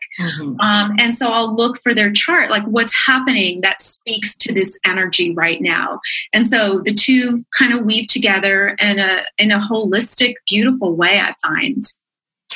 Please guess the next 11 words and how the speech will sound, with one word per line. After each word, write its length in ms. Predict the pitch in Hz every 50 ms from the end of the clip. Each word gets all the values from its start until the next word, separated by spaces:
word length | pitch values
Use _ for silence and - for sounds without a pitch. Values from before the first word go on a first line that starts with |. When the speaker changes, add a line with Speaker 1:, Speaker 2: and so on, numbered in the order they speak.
| - - - -
Speaker 1:
Yeah, 240 | 247 339 - 381 277
'cause 120 | - 247
it 160 | 254 269 254 226
really 220 | 277 302 311 294
does. 200 | 254 269 262 220
It 140 | 202 208 202
reinforces 960 | 208 226 233 226 220 214 - - 220 214 247 262 - - 196 175 170 165 - - -
the 440 | - 185 180 175 180 175 160 160 160 156
message. 640 | 175 180 208 269 - - 190 147 - - - -
And 360 | - 196 196 196 196 185 180 -
I, 220 | - 208 190 -